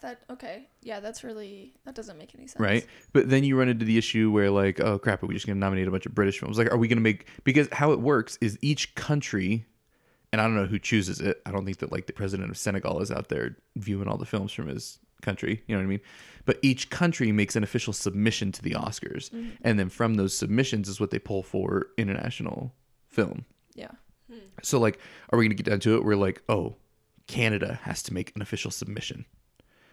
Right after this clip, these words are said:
Speaker 2: Uh,
Speaker 1: Hmm.
Speaker 2: you know what I mean? It's
Speaker 1: Yeah.
Speaker 2: so strange because, like, the U K doesn't have to make an official submission and Canada doesn't have to, but
Speaker 1: Yeah, that does make it messy.
Speaker 2: like, Mexico does.
Speaker 1: Uh-huh.
Speaker 3: Hmm.
Speaker 2: It's just weird.
Speaker 1: Yeah.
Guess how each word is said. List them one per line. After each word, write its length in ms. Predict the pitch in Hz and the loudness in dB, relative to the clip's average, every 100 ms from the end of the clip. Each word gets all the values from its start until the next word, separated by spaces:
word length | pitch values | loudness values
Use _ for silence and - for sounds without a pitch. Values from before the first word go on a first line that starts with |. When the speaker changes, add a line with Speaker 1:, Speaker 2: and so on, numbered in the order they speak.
| _ _ - | _ _ -8
Speaker 2:
Uh, 460 | 101 - - 123 - _ - _ | -6 -6 -8 -8 -12 _ -20 _
Speaker 1:
Hmm. 160 | 254 233 _ _ _ - | -14 -14 _ _ _ -2
Speaker 2:
you 60 | 120 | 4
know 20 | |
what 80 | 113 | 4
I 40 | |
mean? 260 | 98 107 117 - | 4 2 -2 0
It's 180 | 135 - | 0 4
Speaker 1:
Yeah. 20 | |
Speaker 2:
so 80 | 156 | 2
strange 380 | 131 127 101 104 | 2 2 0 0
because, 320 | 117 131 - - - - | 4 4 2 -14 -20 0
like, 180 | 113 98 | 0 2
the 80 | 110 | 4
U 140 | 110 | 4
K 200 | - 110 | 4 4
doesn't 200 | 139 120 | 4 2
have 100 | 101 | 0
to 60 | 101 | -2
make 120 | 95 | -4
an 40 | 95 | -4
official 300 | 95 107 95 | -4 -6 -6
submission 580 | 92 95 - 107 120 - | -4 -4 -4 -4 -4 -4
and 600 | 104 90 90 92 92 90 | -2 -2 -2 -2 -2 -4
Canada 360 | - 104 127 110 | -2 0 2 2
doesn't 200 | 98 98 | 0 -2
have 180 | 90 90 | -6 -4
to, 300 | - 98 110 _ - | -4 -4 -4 _ -2
but 420 | 101 95 95 92 | 0 2 0 -2
Speaker 1:
Yeah, 120 | 180 | -4
that 160 | 208 - | -10 -14
does 180 | 226 | -14
make 220 | - 170 - | -14 -16 -16
it 120 | - _ | -18 _
messy. 400 | 226 233 220 233 | -18 -16 -16 -12
Speaker 2:
like, 260 | - - - | -12 -12 -6
Mexico 380 | 156 - 196 107 | -6 -2 -2 -2
does. 380 | - 127 - - _ 269 | -2 -4 -4 -12 _ -16
Speaker 1:
Uh-huh. 100 | 262 _ _ _ _ _ _ _ _ _ _ _ _ 240 | -16 _ _ _ _ _ _ _ _ _ _ _ _ -20
Speaker 3:
Hmm. 140 | 208 180 | -18 -4
Speaker 2:
It's 120 | 127 | 0
just 160 | 165 123 | 0 2
weird. 300 | 123 80 - _ - | 2 2 -6 _ -12
Speaker 1:
Yeah. 220 | 240 226 | -10 -10